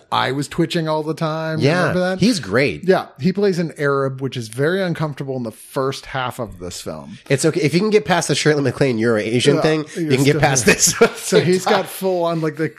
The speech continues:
Speaker 1: the, the, the makeup and stuff for it where you're like,
Speaker 2: But it doesn't
Speaker 1: awkward.
Speaker 2: do an accent.
Speaker 1: He's with the world's richest man, and it turns out his wife died young, and he's just never moved on. And this girl that Shirley MacLaine is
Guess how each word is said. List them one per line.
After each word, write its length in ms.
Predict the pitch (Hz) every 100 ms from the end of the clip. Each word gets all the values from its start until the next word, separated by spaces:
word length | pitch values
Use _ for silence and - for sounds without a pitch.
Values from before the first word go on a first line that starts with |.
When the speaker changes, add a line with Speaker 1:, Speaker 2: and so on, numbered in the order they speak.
| -
Speaker 1:
the, 140 | 160
the, 160 | 135 151 147
the 200 | 135 143
makeup 520 | 139 151 151 147 135
and 160 | 143 131
stuff 320 | - 131 131
for 280 | - 131 131
it 80 | 120
where 80 | 135
you're 80 |
like, 120 | 131 131 196 185 185 -
Speaker 2:
But 120 | 165
it 40 | 175
doesn't 200 | 214 262
Speaker 1:
awkward. 20 |
Speaker 2:
do 120 | 254
an 60 | 240
accent. 520 | 220 196 - 67 -
Speaker 1:
He's 240 | - 202 160
with 220 | 180 143
the 120 | 147
world's 640 | 131 117 135 196 226 190 143
richest 580 | 123 135 180 185 196 180
man, 380 | 147 127 117
and 80 | 110
it 100 | 107
turns 220 | - 180
out 120 | 180 156
his 240 | 151 127
wife 400 | 123 127 139 135
died 340 | 147 127 127 117
young, 480 | 113 107 107 104 95
and 220 | 110 107 98
he's 280 | 117 110
just 200 | - 113
never 280 | 120 117 120
moved 320 | 123 117 113
on. 360 | 113 110 104 104
And 320 | 104 113 107 _ _ 127
this 420 | 127 123 113 - -
girl 400 | 127 98 98 131 180
that 220 | 120 110
Shirley 220 | - 110
MacLaine 360 | 98 98 104 101
is 240 | 98 127